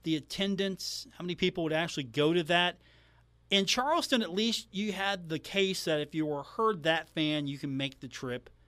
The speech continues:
If you were a Best Virginia fan, you can make the trip. And I know Best Virginia, they've been pushing to have this thing in Morgantown, and I get it.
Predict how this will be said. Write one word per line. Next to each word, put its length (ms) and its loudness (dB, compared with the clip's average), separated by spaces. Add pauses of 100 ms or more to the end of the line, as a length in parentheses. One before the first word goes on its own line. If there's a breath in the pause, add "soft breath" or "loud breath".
(500 soft breath)
If 220 -6
you 100 0
were 260 -2
a 120 -8
Best 360 0
Virginia 460 -2
fan, 420 -2
you 120 -2
can 180 -4
make 220 -6
the 80 -10
trip. 280 -8
And 220 -10
I 80 0
know 180 0
Best 360 -2
Virginia, 540 -4
they've 140 -6
been 140 -4
pushing 360 -6
to 60 -6
have 240 -8
this 160 -10
thing 140 -10
in 100 -10
Morgantown, 640 -12
and 100 -6
I 60 -4
get 260 -6
it. 160 -8